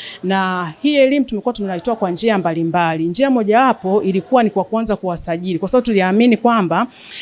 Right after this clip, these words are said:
tunapowasajili tulikuwa tunapata maswali mengi sana, "Kwa nini unanisajili?" Kwa hiyo tulikuwa tunawaelezea chimbuko au chanzo cha, ah, hapo ambapo tumefika, kwamba kwa nini tunawasajili na kwa nini wanatakiwa wathibitishwe.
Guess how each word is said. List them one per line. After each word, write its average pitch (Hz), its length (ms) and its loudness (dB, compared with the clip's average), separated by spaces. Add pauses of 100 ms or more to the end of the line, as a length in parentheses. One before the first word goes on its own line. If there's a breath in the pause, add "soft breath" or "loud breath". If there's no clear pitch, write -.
(240 loud breath)
tunapowasajili 226 840 2
tulikuwa - 200 0
tunapata 214 400 -2
maswali 196 380 0
mengi 185 320 -2
sana, 170 320 -4
"Kwa 196 140 2
nini 254 180 4
unanisajili?" 170 840 0
Kwa 233 120 0
hiyo 233 40 2
tulikuwa 226 180 0
tunawaelezea 175 840 -2
chimbuko 196 720 0
au 196 140 2
chanzo 208 600 -2 (340 loud breath)
cha, 165 380 -4 (520 soft breath)
ah, 165 340 -2
hapo 233 300 0
ambapo 196 260 -2
tumefika, 185 460 -6
kwamba 196 180 -6
kwa 170 200 -8
nini 233 240 2
tunawasajili 196 600 2
na 185 100 2
kwa 165 180 0
nini 226 220 4
wanatakiwa 180 480 0
wathibitishwe. 160 840 -4